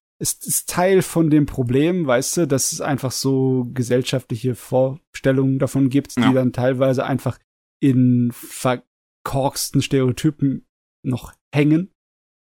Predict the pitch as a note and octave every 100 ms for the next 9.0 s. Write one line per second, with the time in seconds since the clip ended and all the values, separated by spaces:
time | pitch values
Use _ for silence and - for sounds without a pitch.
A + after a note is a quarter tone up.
0 | - G#2+ - _ _ - C3 C3+ B2 -
1 | - A2 A2+ B2 B2+ A2 - B2+ A2+ -
2 | - B2 C#3 C#3+ A2+ A#2 A#2+ A#2+ A#2 -
3 | A2+ A2 - - D3 C3 A#2+ D3 C#2 C2
4 | - - - C#3 C3+ - - C3+ A2+ C#3+
5 | F3+ F3 C#3+ C#3+ C3+ C3 C3 C3+ B2+ A#2
6 | C3+ B2+ - A2+ B2 B2+ B2+ - _ _
7 | - G3 G3+ D#3+ D#3 - C3+ - D#3+ C#3+
8 | B2+ A#2+ B2+ B2 A#2+ - _ _ A#2